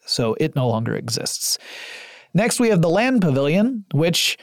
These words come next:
like Spaceship Earth, still exists at Epcot. Thank goodness. We've, we've actually landed on our second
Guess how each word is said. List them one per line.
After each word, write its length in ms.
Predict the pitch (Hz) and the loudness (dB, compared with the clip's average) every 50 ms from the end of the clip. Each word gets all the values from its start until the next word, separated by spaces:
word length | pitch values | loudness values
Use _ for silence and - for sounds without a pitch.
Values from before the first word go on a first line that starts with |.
| - - _ _ _ - | -18 -20 _ _ _ -8
like 240 | - 120 131 143 135 | -4 -2 -2 -2 -2
Spaceship 400 | - - 143 139 - - - - | -2 -2 0 0 0 0 0 2
Earth, 240 | 151 180 196 196 - | 2 2 2 0 0
still 380 | - - - - 160 156 156 156 | -2 -4 -2 0 2 2 4 4
exists 600 | 151 131 113 127 139 127 - - - - - - | 2 2 2 2 2 2 0 -2 -4 -4 -2 0
at 200 | 139 127 123 123 | 0 0 0 0
Epcot. 580 | 120 120 120 - - 139 175 220 - - - - _ _ _ _ _ _ _ _ _ - 165 170 | 0 -2 -2 -2 -2 0 0 0 -2 -4 -8 -8 _ _ _ _ _ _ _ _ _ -4 -4 -2
Thank 220 | - 160 135 123 - | -2 -4 -4 -2 0
goodness. 360 | 139 139 151 185 202 - - | 2 4 4 4 4 2 0
We've, 160 | 135 127 - - | 0 -2 -2 0
we've 200 | - 139 131 135 | -2 0 0 2
actually 240 | 139 139 - - 143 | 2 0 2 2 2
landed 280 | 143 156 156 160 160 165 | 2 4 4 4 4 4
on 80 | 165 | 4
our 140 | 170 170 170 | 4 2 2
second 580 | - - - - 208 196 - 156 135 117 107 | 2 0 0 0 0 2 2 0 0 -2 -6